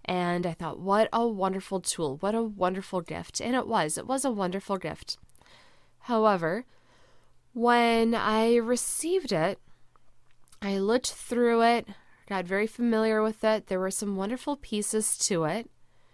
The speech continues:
but it still wasn't exactly what I needed. And there were still pieces throughout the year that I needed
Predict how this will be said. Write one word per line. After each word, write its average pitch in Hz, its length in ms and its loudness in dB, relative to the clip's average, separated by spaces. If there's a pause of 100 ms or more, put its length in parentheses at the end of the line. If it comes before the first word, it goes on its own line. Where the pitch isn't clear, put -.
(580)
but 254 300 2 (580)
it 233 140 -2
still 320 440 0
wasn't 277 440 0 (200)
exactly 247 1200 0 (360)
what 220 280 0
I 226 140 0
needed. 196 760 0 (180)
And 233 220 0
there 262 140 0
were 311 220 0
still 262 580 -2
pieces 175 680 -2
throughout 214 460 0
the 226 120 -2
year 214 280 0
that 170 280 2 (800)
I 175 120 -4
needed 226 680 -2